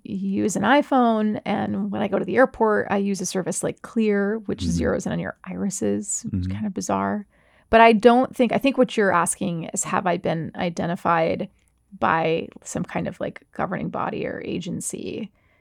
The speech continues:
Speaker 1: by my face for
Speaker 2: Yes.
Speaker 1: something? And, and not that I'm aware of. I mean, maybe I have, but not that I'm aware of.
Speaker 2: Has anybody ever knocked on your door and said, "We know you were here because our computer vision saw you there"?
Speaker 1: No. Has that happened to you?
Speaker 2: It has not yet.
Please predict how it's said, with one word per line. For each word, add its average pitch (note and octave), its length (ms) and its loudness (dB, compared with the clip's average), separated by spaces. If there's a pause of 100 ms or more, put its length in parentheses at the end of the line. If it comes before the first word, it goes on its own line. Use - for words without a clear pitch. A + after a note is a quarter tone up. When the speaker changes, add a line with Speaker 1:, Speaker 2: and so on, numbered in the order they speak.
(300)
Speaker 1:
by F#3 140 2
my F3 160 -2
face - 680 -4
for - 140 -6
Speaker 2:
Yes. - 240 6
Speaker 1:
something? - 320 -8
And, - 160 2
and A#3+ 160 6
not B3+ 200 8
that D4 80 8
I'm A#3+ 200 4 (100)
aware G3+ 520 4
of. - 280 -8
I - 60 -8
mean, F#3+ 160 -2
maybe G3+ 260 0
I B3 80 2
have, C#4+ 300 -4
but G3+ 60 -2
not E3 140 0
that - 80 -4
I'm - 80 -4
aware - 340 -4
of. - 160 -14
Speaker 2:
Has B2+ 160 10
anybody B2+ 380 10
ever G#2+ 160 6
knocked G2+ 420 4
on F#2+ 160 4
your F#2+ 180 2
door F#2+ 320 6
and E2+ 160 -2
said, F#2 220 4
"We A2 220 8
know A2 200 8
you G2 200 4
were G2 100 2
here F2 580 2
because F#2+ 540 2
our F#2 200 4
computer G2+ 460 2
vision E2+ 380 0
saw E2+ 240 2
you D#2+ 220 -4
there"? - 420 -10 (240)
Speaker 1:
No. G#3+ 300 6
Has F3 140 0
that F3 120 -2
happened F#3 280 -4
to F#3+ 100 -6
you? G3 220 -2 (220)
Speaker 2:
It F#2+ 100 -4
has F2+ 240 -4
not E2 340 -4
yet. F2 440 0